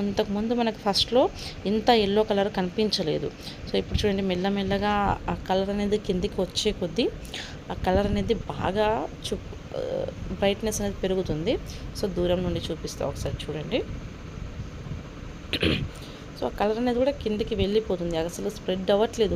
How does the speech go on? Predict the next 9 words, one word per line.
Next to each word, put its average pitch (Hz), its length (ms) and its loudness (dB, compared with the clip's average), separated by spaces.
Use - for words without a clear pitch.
కలర్. 160 220 0
If 208 120 -4
in 220 60 2
case 247 260 4
మనము 220 220 0
మెల్లగా 226 440 2
కాకుండా 208 320 -2
గట్టిగా 214 340 0
వేసేస్తే 190 280 -4